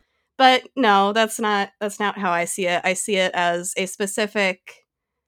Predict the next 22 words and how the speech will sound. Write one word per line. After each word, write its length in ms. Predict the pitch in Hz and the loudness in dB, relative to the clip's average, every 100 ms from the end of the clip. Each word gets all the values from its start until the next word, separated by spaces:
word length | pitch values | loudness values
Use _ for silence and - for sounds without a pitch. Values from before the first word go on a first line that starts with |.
| _ _ _ 208 | _ _ _ -2
um, 400 | 190 175 170 170 | 0 0 -4 -8
philosophy 720 | - 214 208 202 214 226 208 | -2 2 2 2 -6 -2 0
or 80 | 196 | 0
intellectual 600 | 190 196 185 180 - 185 | -2 -2 -4 -4 -4 -6
tradition. 600 | 202 180 180 185 175 175 | -4 -2 -2 -2 -2 -2
There 200 | 185 190 | 0 4
are, 340 | 196 190 185 - | 4 4 -2 -6
there 140 | - 226 | 0 2
are 60 | |
distinct 400 | 208 - 247 240 | 2 0 -2 -2
thinkers 440 | - 226 226 220 208 | -2 -4 0 0 0
you 120 | 202 | -2
can 160 | 202 185 | -4 -4
point 260 | 190 180 - | -4 -6 -6
to 260 | 190 175 | -6 -4
in 240 | 170 190 202 | -4 -2 -2
the 80 | |
history 680 | 190 196 - 190 175 175 175 180 | -2 -4 -4 -6 -6 -6 -6 -2
of, 500 | 175 170 170 185 _ _ _ _ - | -2 -2 -6 -12 _ _ _ _ -4
um, 400 | 175 165 170 170 | -2 -2 -4 -6
economic 500 | 190 185 175 170 170 | -6 -4 -4 -6 -8
thinking, 560 | - 170 165 170 160 | -10 -12 -12 -12 -14